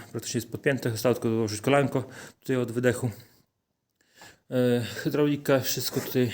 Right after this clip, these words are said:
elektryka podpięta. E, tutaj tylna prawa zwolnica złożona.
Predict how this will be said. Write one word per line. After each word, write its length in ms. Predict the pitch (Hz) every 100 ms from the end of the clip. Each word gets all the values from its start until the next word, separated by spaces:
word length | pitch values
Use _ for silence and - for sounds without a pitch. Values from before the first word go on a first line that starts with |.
| -
elektryka 420 | 127 123 120 117
podpięta. 560 | - 127 - 143 135 - 123 - _ - - - - - - -
E, 500 | 127 120 120 117 113 - - - - _
tutaj 320 | - 139 113 - -
tylna 320 | 143 123 117 - - _ _ - -
prawa 280 | 123 113
zwolnica 500 | 104 117 117 110 - 101 - _ _ _
złożona. 560 | 113 143 151 151 139